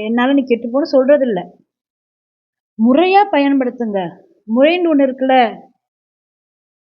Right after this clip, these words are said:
அப்போ நம்மளால எப்படி நம்ம ஒரு, ஒரு நெருப்பு நம்மளுக்கு பிரயோஜனமா இருக்குங்கிறதுக்காக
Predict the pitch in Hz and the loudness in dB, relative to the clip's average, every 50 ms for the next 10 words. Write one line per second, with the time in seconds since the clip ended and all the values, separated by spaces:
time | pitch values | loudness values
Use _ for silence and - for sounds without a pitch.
0 | _ _ _ _ - 226 - 302 311 294 269 247 240 240 254 302 330 302 269 277 | _ _ _ _ -8 -2 0 2 2 2 2 0 2 2 2 2 2 2 0 0
1 | - 302 302 302 277 269 269 254 247 247 254 233 247 247 240 240 240 233 226 226 | 0 -4 -2 0 0 0 0 2 2 2 0 0 0 0 0 2 2 2 0 0
2 | 226 220 233 247 247 240 294 277 277 254 247 240 233 247 226 220 220 220 233 240 | -2 -2 -4 -4 -4 -2 -2 -2 0 0 -2 -2 -4 -6 -8 -6 -4 -2 -2 0
3 | 262 277 277 262 247 233 233 220 220 202 190 196 196 202 190 190 220 262 285 | 0 0 0 0 0 -2 -4 -4 -4 -4 -4 -4 -4 -4 -2 -2 0 0 0